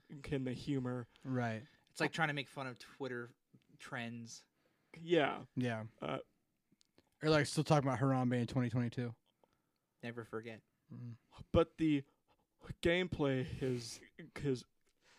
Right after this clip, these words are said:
Speaker 2: Cincinnati
Speaker 1: g-, g-,
Speaker 2: Bengals
Speaker 1: g-,
Speaker 2: bat-,
Speaker 1: g-,
Speaker 2: football player.
Speaker 1: g-, a lot
Speaker 2: So,
Speaker 1: of
Speaker 2: yeah.
Speaker 1: fun. I have a really funny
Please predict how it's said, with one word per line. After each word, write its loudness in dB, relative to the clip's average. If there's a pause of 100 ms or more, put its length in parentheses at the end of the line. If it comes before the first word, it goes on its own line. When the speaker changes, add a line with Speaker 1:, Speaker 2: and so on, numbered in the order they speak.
(140)
Speaker 2:
Cincinnati 0
Speaker 1:
g-, -6
g-, 2
Speaker 2:
Bengals -2
Speaker 1:
g-, -6
Speaker 2:
bat-, -2
Speaker 1:
g-, -6
Speaker 2:
football -4
player. -4 (200)
Speaker 1:
g-, -10 (120)
a 0
lot 4
Speaker 2:
So, 2
Speaker 1:
of -4
Speaker 2:
yeah. 4
Speaker 1:
fun. -2 (560)
I 2
have 2
a 2
really 2 (440)
funny -2